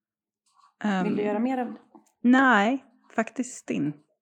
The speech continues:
Speaker 2: Eller så här, nej, åh, jo, det... Det beror helt på. <laughs>
Speaker 1: Vad det är för
Speaker 2: Eh,
Speaker 1: porträtt?
Speaker 2: ja,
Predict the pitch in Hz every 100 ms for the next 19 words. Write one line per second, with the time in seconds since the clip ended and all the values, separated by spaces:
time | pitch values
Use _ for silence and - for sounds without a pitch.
0 | - - 220 226 - 247 240 - - -
1 | 247 254 247 247 247 240 247 226 214 -
2 | 254 311 262 156 202 220 262 262 254 -
3 | - - - _ _ _ _ 247 262 285
4 | 285 349 220 - - 294 392 - - -
5 | - - - - - - _ _ - -
6 | - - - 202 220 202 202 202 190 -
7 | 233 - - - 247 - 175 247 208 175